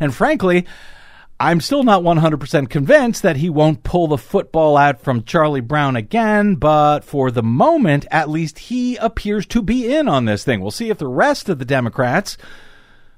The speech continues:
who will be needed in both the House and Senate are in as well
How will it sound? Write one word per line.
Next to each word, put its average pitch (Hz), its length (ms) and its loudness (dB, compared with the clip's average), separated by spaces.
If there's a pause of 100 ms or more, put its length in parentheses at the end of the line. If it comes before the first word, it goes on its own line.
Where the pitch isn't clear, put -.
who 156 100 4
will 190 260 6
be 254 160 2
needed 139 380 0
in 139 160 0
both 143 180 -2
the 135 80 -6
House 151 320 -2
and 113 100 -8
Senate 185 440 0
are 139 280 2
in 143 360 -4
as 113 260 -6
well 190 480 6